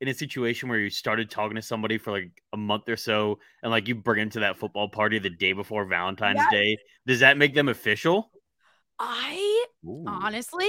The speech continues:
Speaker 2: I mean, it's that close. I think you can make the argument. So even though it's not on, you're right, even though it's not on Valentine's Day, it's
Speaker 1: You need to
Speaker 2: still
Speaker 1: run a
Speaker 2: gonna,
Speaker 1: poll.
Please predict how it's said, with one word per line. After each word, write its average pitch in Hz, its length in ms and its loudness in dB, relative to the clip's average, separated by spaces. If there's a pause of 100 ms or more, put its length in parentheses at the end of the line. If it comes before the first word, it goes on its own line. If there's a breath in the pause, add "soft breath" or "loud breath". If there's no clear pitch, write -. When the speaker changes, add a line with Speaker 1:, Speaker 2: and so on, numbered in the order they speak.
Speaker 2:
I 349 80 4
mean, 320 180 0
it's 254 220 -2
that 240 300 6
close. 262 420 2
I 294 80 2
think 240 200 -6
you 247 100 -6
can 247 120 -4
make 214 160 -2
the 202 100 0
argument. 202 540 -6
So 214 440 0 (300 loud breath)
even 415 240 6
though 427 140 8
it's 403 140 -2
not 320 180 10 (180)
on, 262 60 -6
you're 269 140 4
right, 294 240 6
even 240 180 -6
though 294 120 4
it's 262 120 -2
not 262 220 4
on 240 260 4
Valentine's 320 600 2
Day, 392 240 6
it's 269 140 -4
Speaker 1:
You 214 80 -2
need - 60 0
to 320 60 4
Speaker 2:
still 311 80 8
Speaker 1:
run - 80 4
a 320 40 0
Speaker 2:
gonna, 294 240 4
Speaker 1:
poll. 277 120 0